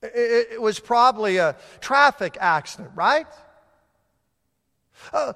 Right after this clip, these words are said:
w-, w-, and we also know, uh, the, the tragedy that led up to Christ being our donor.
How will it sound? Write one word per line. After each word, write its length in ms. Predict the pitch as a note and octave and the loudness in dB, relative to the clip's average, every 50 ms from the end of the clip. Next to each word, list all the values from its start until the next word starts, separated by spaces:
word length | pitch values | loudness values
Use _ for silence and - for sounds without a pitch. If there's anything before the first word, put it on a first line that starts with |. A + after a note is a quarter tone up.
| - - - | -12 -12 -6
w-, 140 | - D4+ D4 | -2 0 4
w-, 220 | C#4 C4+ D4 C#4 | 6 6 6 4
and 120 | C#4 C#4 C#4+ | 2 0 0
we 120 | C#4 C4+ | -2 -2
also 640 | C4 - C4+ D4+ E4 E4+ E4+ C#4 - - C#4 B3 A3 | 2 4 8 10 10 10 10 8 2 -2 0 0 0
know, 540 | G3+ G3 G3+ F3 D#3+ D#3 F#3 B3 D4+ D#4 A3+ - - - | 2 2 2 4 4 4 4 4 4 4 0 -4 -8 -4
uh, 100 | C4 B3+ | -2 -2
the, 200 | A3+ G#3+ B3 A#3+ | 2 2 2 0
the 180 | A3+ A3+ B3+ A#3 | 2 2 0 0
tragedy 1040 | - - - B3+ C#4 C#4 C#4+ D4 D4 C4 G3 F#3+ G#3+ F3 D3 D3 C#3 D3 G3 A3+ G#3+ - - - - - | 0 0 0 2 4 6 6 6 6 4 2 -2 -6 -6 -6 -6 -8 -6 -8 -8 -10 -12 -18 -14 -4 2
that 180 | A3 B3+ B3 | 2 2 2
led 300 | A#3 A#3 B3+ C4+ D4 D4 - - | 2 2 4 4 4 4 2 2
up 500 | G#3 G3+ G#3 A3 A3 - - - - - - _ _ _ _ _ _ _ _ _ _ _ _ _ _ _ _ _ _ _ _ _ _ _ _ - | 4 6 6 6 4 0 -12 -20 -20 -20 -20 _ _ _ _ _ _ _ _ _ _ _ _ _ _ _ _ _ _ _ _ _ _ _ _ -8
to 100 | - G#3 | -8 -8
Christ 720 | - - - C4 C4 A3+ F3+ C#3+ B2+ - - - - - | -6 -2 0 2 4 4 4 2 0 -10 -20 -20 -12 -6
being 440 | F#3 F3+ F3+ F3+ F3 E3+ D#3+ D3+ C#3 - - _ _ _ _ _ _ - | -4 -2 -2 -2 -2 -4 -6 -8 -12 -16 -20 _ _ _ _ _ _ -2
our 140 | F3+ F3+ F3+ | -2 -2 0
donor. 500 | - G#3 G#3+ G#3+ G#3 F#3+ D3+ - - | 2 2 2 4 4 2 0 -4 -12